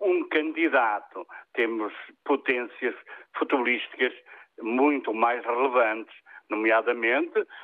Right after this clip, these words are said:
eh, o Brasil, eh, a Argentina, Espanha, eh, e Alemanha, eh, outros. Mas Portugal, com os seus jovens, com os rapazes, de facto brilhantes, que são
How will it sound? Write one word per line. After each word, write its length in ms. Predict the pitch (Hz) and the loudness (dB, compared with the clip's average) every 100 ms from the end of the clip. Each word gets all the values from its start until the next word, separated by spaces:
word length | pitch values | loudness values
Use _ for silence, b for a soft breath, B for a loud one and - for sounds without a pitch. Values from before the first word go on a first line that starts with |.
| B | B
eh, 400 | - 127 123 123 135 | 2 4 4 4 4
o 80 | |
Brasil, 880 | 180 120 117 107 123 147 156 135 107 - B B - | 4 2 0 0 2 4 2 2 -2 -8 B B 2
eh, 60 | |
a 260 | 107 110 117 | 4 6 6
Argentina, 920 | 113 131 135 117 123 143 156 143 104 - B B - | 4 0 -4 -2 0 2 4 2 0 -6 B B -16
Espanha, 800 | - - 120 123 147 165 139 107 B B B | -6 2 4 4 4 2 0 -2 B B B
eh, 800 | - 254 - 269 311 311 294 269 | 0 0 0 -2 0 0 0 -2
e 40 | 240 | 0
Alemanha, 840 | 269 277 254 127 320 190 143 104 - B B - | 2 2 4 4 4 2 2 0 -8 B B 0
eh, 160 | 127 | 2
outros. 440 | 135 147 - - - | 6 6 4 0 -8
Mas 200 | 247 254 - 226 _ _ | 0 0 -2 -14 _ _
Portugal, 540 | 254 240 151 135 180 196 | 0 2 4 4 4 2
com 180 | 196 | 2
os 120 | 175 - | 2 4
seus 200 | 151 117 | 0 4
jovens, 520 | 113 123 165 180 170 - B B - | 4 4 2 0 -2 -6 B B 0
com 220 | 170 160 | 4 6
os 80 | 135 | 4
rapazes, 800 | 139 131 113 135 165 160 160 156 - B B | 2 4 4 4 2 0 0 0 -8 B B
de 120 | 147 | -2
facto 360 | - 147 - 131 | 2 0 -2 -2
brilhantes, 680 | 151 147 131 143 156 165 156 B B | 0 2 2 2 0 -2 -2 B B
que 100 | 160 | -2
são 360 | - - 285 143 | 0 2 0 -2